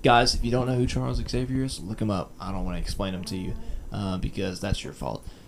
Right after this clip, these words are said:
Um, but anyway, uh, Ethan is typing up what the robot's gonna say, uh, through Google Translate, and as soon as he's done, he will let me know, and we will let the robot, Charles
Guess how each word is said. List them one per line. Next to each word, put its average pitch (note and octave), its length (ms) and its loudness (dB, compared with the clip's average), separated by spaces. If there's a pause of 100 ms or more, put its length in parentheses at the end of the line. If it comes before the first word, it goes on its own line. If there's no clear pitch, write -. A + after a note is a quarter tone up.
(160)
Um, G2+ 600 4 (640)
but A2+ 140 2
anyway, G#2 420 0 (260)
uh, G#2+ 420 2
Ethan B2 300 0
is A2+ 140 0
typing C#3 400 6
up B2 260 4
what C3+ 460 2
the C3+ 140 4
robot's C3 460 12
gonna A3+ 220 8
say, C#4 520 10 (580)
uh, C3+ 320 8
through A#3 320 2
Google D#3+ 380 10
Translate, C3+ 680 4
and A#2+ 440 2
as - 160 0
soon G3 180 4
as D3+ 140 6
he's C#3 240 4
done, A#2+ 400 2 (640)
he C#3 100 2
will B2+ 80 6
let A#2 180 4
me - 80 6
know, G#2+ 460 2
and A2 320 -2
we B2 100 2
will A#2+ 180 0
let A2+ 340 -2
the B2+ 180 -2
robot, - 580 0
Charles - 540 0